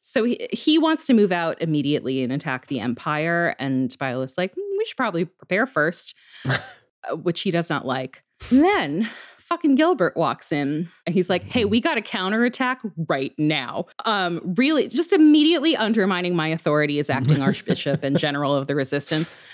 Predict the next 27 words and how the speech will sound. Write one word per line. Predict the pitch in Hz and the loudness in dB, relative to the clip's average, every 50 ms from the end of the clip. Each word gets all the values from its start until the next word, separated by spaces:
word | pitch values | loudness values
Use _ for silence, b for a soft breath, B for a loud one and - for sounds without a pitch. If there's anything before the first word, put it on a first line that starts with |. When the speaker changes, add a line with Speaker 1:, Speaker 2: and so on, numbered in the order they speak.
| B B B B | B B B B
Speaker 2:
Right. | 110 104 95 98 - - _ _ | -6 -4 -4 -4 -6 -8 _ _
Speaker 1:
He | - 185 | -14 -8
says, | - 214 175 | -6 -6 -2
"The | 165 190 185 | 0 0 0
Imperial | 180 180 - 220 208 220 214 - | 0 0 2 2 2 4 2 2
Army | - 185 180 175 175 170 | 0 0 2 2 4 4
knows | 165 151 147 147 - | 4 4 2 0 0
that | - - | -4 -4
we're | - 143 | -4 -10
here. | 139 - - 127 131 127 117 113 | -8 -4 -2 0 0 0 -2 -4
So, | 113 - - 113 110 117 120 - _ _ _ | -6 -4 -4 -4 -4 -4 -6 -10 _ _ _
you | - 131 123 | -6 -4 -4
know, | 120 101 92 - _ _ _ - | -4 -6 -10 -14 _ _ _ -6
we | 143 | -4
gotta | 170 180 196 | -2 -2 0
get | 190 214 226 | 0 0 0
out | 233 226 208 - | 0 -2 -2 -2
there." | 156 151 143 143 B B B B B B B _ | -2 -2 -2 -4 B B B B B B B _
Uh, | - 165 151 147 143 139 139 - - | -2 -2 0 0 0 0 -2 -2 -2
and | 165 170 | -4 -2
Dimitri | 156 151 147 139 135 - 139 | 0 0 -2 -2 -2 -4 -6
gets | 131 135 131 - - - - - _ _ _ | -6 -6 -8 -8 -10 -12 -14 -16 _ _ _
excited | 156 165 - - 127 127 139 127 131 - | -14 -14 -8 -8 -6 -6 -6 -8 -10 -10
to | - - 135 135 127 - _ | -10 -10 -10 -10 -10 -12 _
kill. | - - 123 117 117 156 - _ 107 - | -8 -6 -4 -4 -4 -8 -10 _ -10 -10
Speaker 2:
<laughs> | - - - | -10 -6 -4
Speaker 1:
Um, | 190 196 196 196 196 190 190 196 220 | -2 0 0 0 0 0 0 0 -2